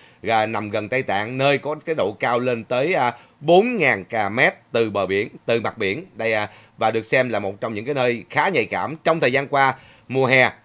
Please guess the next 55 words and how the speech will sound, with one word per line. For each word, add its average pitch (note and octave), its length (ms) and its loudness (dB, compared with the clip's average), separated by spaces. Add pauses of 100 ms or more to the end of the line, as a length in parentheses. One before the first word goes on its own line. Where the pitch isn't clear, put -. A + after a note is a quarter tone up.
(140)
thì A#2 120 -2
đã A2 160 0
có E3 140 -4
sự A#2 200 -4
xung E3 360 -2
đột, G#2 320 -2
à, G3+ 320 -2
vũ G#2 220 -4
lực C3 260 2
giữa G2+ 160 -6
đôi C3 160 2
bên A#2+ 300 2
và F#2+ 160 -4 (400)
binh B2+ 220 -4
sĩ A2+ 100 -2
Ấn A#2+ 160 -6
Độ G2 240 0 (300)
đã G2 160 -4
có C3+ 160 -4
khoảng A2+ 260 -4
hai D3+ 220 2
mươi C#3+ 180 0
người A2+ 180 -2
đã G2 100 -4
bị G#2 140 -6
thiệt G2 200 -6
mạng. G2+ 220 -4 (420)
Và G#2+ 360 0
trong D3 280 -4
mùa A2+ 140 -2
đông A#2+ 160 -2
sắp D#3+ 180 -6
tới D#3+ 220 6 (340)
thì A2 100 -6
cả A#2 180 -2
hai D3 220 0
bên C3+ 280 0
đang C3+ 160 -2
chuẩn C3 240 -8
bị G2+ 320 -4
ráo C#3+ 180 0
riết, F3+ 300 0
à, A#2+ 140 0
cho A2+ 260 -4
tất - 300 -6
cả F#2+ 180 -2
binh C#3+ 220 -6
sĩ A2 180 -4
của B2 140 -8
họ F#2+ 260 -2 (280)
đầy C3+ 260 4
đủ A#2+ 260 -2
các E3 140 -2 (180)
phương G3+ 260 4
tiện A#2 260 4